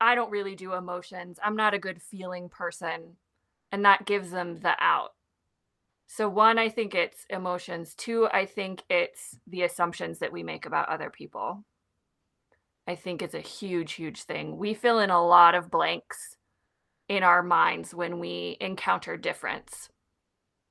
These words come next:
And so I think that's a big barrier for people, is that they,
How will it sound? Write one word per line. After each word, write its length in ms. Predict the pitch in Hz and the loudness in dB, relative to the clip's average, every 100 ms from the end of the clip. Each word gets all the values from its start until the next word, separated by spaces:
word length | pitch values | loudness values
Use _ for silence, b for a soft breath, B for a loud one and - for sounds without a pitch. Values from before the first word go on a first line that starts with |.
| _ _ _ _ _ _ _ - | _ _ _ _ _ _ _ -6
And 120 | 180 | -6
so 180 | 185 190 | 2 8
I 140 | 180 | 8
think 440 | 196 - 233 214 180 | 6 2 2 2 6
that's 400 | 190 196 - - | 8 8 4 -4
a 80 | 214 | -4
big 600 | - 190 175 170 165 196 _ _ _ - | -4 0 2 0 -4 -18 _ _ _ 0
barrier 440 | 185 180 175 170 | 4 6 6 2
for 180 | - 175 | 2 -4
people, 420 | - 175 175 170 | -2 -4 4 4
is 200 | 180 180 | 4 -2
that 340 | 170 170 170 | 4 4 4
they, 540 | 175 170 170 170 175 | -2 0 0 0 -2